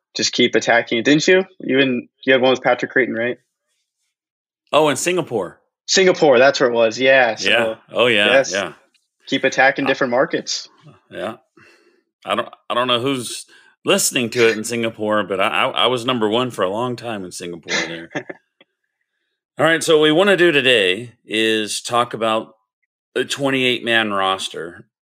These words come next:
Speaker 2: So, and so I'll just kinda go through the roster in pieces,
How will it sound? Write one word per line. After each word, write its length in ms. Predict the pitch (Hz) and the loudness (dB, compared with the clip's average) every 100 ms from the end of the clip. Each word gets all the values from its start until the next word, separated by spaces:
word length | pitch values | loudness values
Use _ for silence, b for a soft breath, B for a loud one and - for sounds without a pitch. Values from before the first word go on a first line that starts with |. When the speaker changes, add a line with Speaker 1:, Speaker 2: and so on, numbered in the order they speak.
| _ _ _ _ | _ _ _ _
Speaker 2:
So, 280 | - 117 117 _ 110 | -8 -8 -8 _ -2
and 200 | 117 107 | -2 -2
so 220 | 127 113 | 0 2
I'll 140 | 120 | 2
just 280 | - - - | 0 -6 -4
kinda 280 | 151 143 107 | -2 -2 -4
go 360 | 80 - 127 | -4 0 0
through 580 | 123 139 127 123 120 113 _ _ _ _ _ _ _ _ _ _ _ _ _ _ _ - | 0 0 0 0 -4 -10 _ _ _ _ _ _ _ _ _ _ _ _ _ _ _ -8
the 100 | 117 | -4
roster 640 | 107 113 117 - 117 110 82 | 0 0 -2 -4 -4 -2 -2
in 160 | 92 | -6
pieces, 720 | - 127 127 - 123 120 - | -8 -8 -6 -6 -6 -8 -10